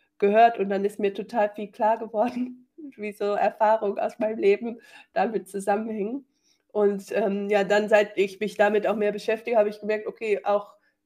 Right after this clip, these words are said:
die Achtsamkeit hilft mir auch besser, damit umzugehen. Natürlich macht's nicht alles besser und weg, aber zumindest für mich selber habe ich dann 'nen, finde ich dann 'nen Weg, um besser damit umgehen zu können, ähm, und das für mich selber besser anzunehmen, dass diese Erfahrungen da sind.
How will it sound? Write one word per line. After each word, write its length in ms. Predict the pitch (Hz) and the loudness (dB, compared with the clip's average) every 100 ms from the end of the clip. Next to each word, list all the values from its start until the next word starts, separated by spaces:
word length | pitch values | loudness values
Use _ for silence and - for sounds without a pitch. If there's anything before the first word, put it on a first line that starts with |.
| - | -6
die 140 | 208 | 0
Achtsamkeit 540 | 208 - 208 202 208 | 0 0 -4 0 -2
hilft 260 | 240 208 - | 0 -4 -2
mir 120 | 190 | -2
auch 80 | 196 | 0
besser, 280 | 214 208 202 | -2 0 2
damit 360 | 196 202 190 185 | 2 2 0 -4
umzugehen. 560 | 208 202 208 196 185 | -6 -6 -10 -6 -6
Natürlich 380 | 202 196 214 208 208 | -8 -8 -10 -10 -8
macht's 280 | 202 - - | -8 -10 -8
nicht 200 | 202 - | -8 -4
alles 300 | 185 180 180 | -4 -4 -2
besser 360 | 208 214 226 | -2 0 -2
und 140 | 160 180 | -2 -2
weg, 240 | 208 277 _ _ _ | -2 -2 _ _ _
aber 320 | 196 202 190 | 2 4 2
zumindest 420 | - 214 214 202 - | 0 0 0 -6 -4
für 80 | |
mich 180 | 208 196 | 0 0
selber 400 | 208 214 214 208 | 6 8 8 4
habe 120 | 214 202 | 2 -4
ich 120 | - | -4
dann 140 | 190 | -2
'nen, 280 | 196 190 190 | 0 -2 -6
finde 260 | - 220 202 | -8 -6 -6
ich 80 | - | -6
dann 140 | 190 | -4
'nen 180 | 214 190 | -4 0
Weg, 280 | 202 202 - _ | 2 2 -2 _
um 160 | 202 | -4
besser 280 | 196 202 208 | -2 -2 -4
damit 300 | 190 196 196 | -2 -2 -2
umgehen 380 | 196 196 185 180 | -2 -2 -2 -4
zu 120 | 180 | -8
können, 320 | 185 190 196 214 _ _ _ _ - | -10 -8 -8 -12 _ _ _ _ -8
ähm, 420 | 208 190 190 196 | -6 -4 -6 -8
und 120 | 196 190 | -8 -8
das 120 | 185 | -8
für 120 | - | -4
mich 160 | 196 190 | -4 0
selber 300 | 196 190 185 | 0 2 0
besser 300 | 190 190 175 | -2 -6 -4
anzunehmen, 500 | 190 196 - 185 190 | -4 -4 -4 -2 -2
dass 160 | 190 - | -6 -10
diese 240 | 196 196 | -10 -6
Erfahrungen 520 | 196 196 185 208 202 | -4 -2 -2 -2 -4
da 240 | 185 185 196 | -2 -2 -4
sind. 280 | - - | -8 -18